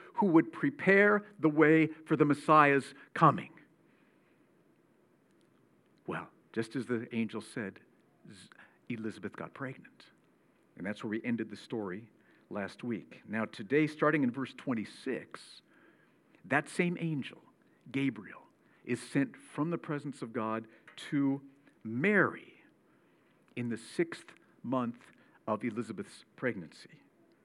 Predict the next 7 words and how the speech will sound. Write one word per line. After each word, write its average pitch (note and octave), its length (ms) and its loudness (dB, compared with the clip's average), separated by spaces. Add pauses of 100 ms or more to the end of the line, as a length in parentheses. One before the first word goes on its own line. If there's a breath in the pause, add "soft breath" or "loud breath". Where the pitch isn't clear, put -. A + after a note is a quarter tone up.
(1160 soft breath)
And A2 140 -10
the G#2+ 200 -8
angel D#3 420 -4
tells D#3+ 340 -8
Mary G2 380 -8
something A2 420 -12
shocking, G2 600 -12